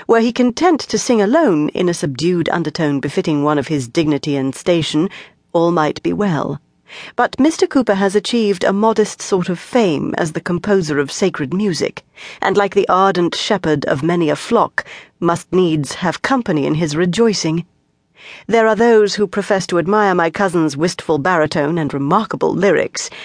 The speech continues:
Sir George Mumps himself is said to have presented the Staffordshire living on the strength of his esteem.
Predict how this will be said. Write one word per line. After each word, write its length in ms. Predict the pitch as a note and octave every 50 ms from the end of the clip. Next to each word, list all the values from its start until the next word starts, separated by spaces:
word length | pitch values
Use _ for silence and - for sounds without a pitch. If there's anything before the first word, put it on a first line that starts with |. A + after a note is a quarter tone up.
| - - - _ _ _ _
Sir 200 | - - A3 G3
George 320 | E3+ F#3 F#3+ F3+ E3+ D#3
Mumps 400 | E3+ G3 G3 F#3 D#3+ - - -
himself 600 | - E3+ D#3 D3+ E3+ - - E4+ D4 E3+ D3+ - -
is 160 | F3 F3 -
said 200 | - F#3+ F3 -
to 60 | F3
have 220 | E3+ E3+ D#3+ - -
presented 600 | F3 E3+ D#3 F3+ G3 G3+ F#3+ - E3+ D3+ C#3+ D#3
the 100 | D#3+ D3+
Staffordshire 600 | - - - F#3+ F#3+ F#3 - D#3 C#3 - E3+ D#3+
living 340 | E3 G3+ G3+ E3+ D#3+ D3+ D3+
on 120 | D3 D3
the 60 | D3
strength 440 | D3 - - - G#3 G3 D#3 - -
of 100 | D#3+ -
his 180 | - E3+ C#3 C#3
esteem. 560 | C#3 - - - A#3+ B3 A#3+ F#3 D#3 C#3+